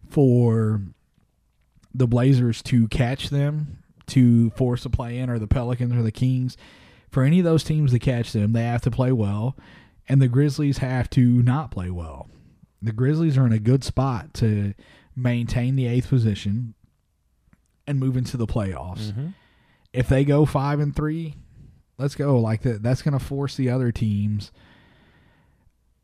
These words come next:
Speaker 1: You're gonna have to play perfect basketball, and so it's the, the, the Grizzlies, out of all the teams that are fighting for this spot, in my opinion, have the least amount of pressure on them. Can they falter and fall back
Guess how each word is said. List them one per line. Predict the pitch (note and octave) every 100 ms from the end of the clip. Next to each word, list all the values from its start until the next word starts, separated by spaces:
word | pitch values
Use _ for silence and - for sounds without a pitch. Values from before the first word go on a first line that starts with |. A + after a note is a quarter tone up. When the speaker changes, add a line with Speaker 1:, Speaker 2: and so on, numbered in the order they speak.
| _ _
Speaker 1:
You're | B2+ C#3+
gonna | D#3 C3+
have | C3+ B2+
to | A#2+
play | A#2+ A#2
perfect | - A#2 A2 G2
basketball, | - F#2+ F#2 - F2+ D#2+ F#2+ F#2+ -
and | G2 G#2 G#2+ G2+ G#2+
so | A2 B2 A#2 A#2+
it's | B2+ G2+ A#2+ B2 C3
the, | B2 B2
the, | A#2 A#2 A2+ - -
the | A2+
Grizzlies, | A2+ C#3+ F3+ - C3+ A#2 A2 - - - _ _ _ _ _ B2+
out | C3
of | A#2+
all | C3+
the | C3+
teams | B2 C#3 C3
that | B2+
are | A2
fighting | - A2+ C3 C3
for | C#3+
this | C3+ C3+
spot, | - C3+ D3
in | A2+
my | A2 B2
opinion, | B2+ C3+ C3+
have | B2+ A2+
the | A2
least | A2 A2
amount | G#2+ G2+ G2+
of |
pressure | F#2+ F2 - E2
on | D2
them. | E2 F2 G2+ _ _ _ _ _ _ _ _ _ _ _ _ _
Can | - C#3+
they | C#3
falter | C3+ D3 D3+ C#3+ D3 C3
and | B2
fall | C#3 C3+
back | C3 C3 B2+ B2+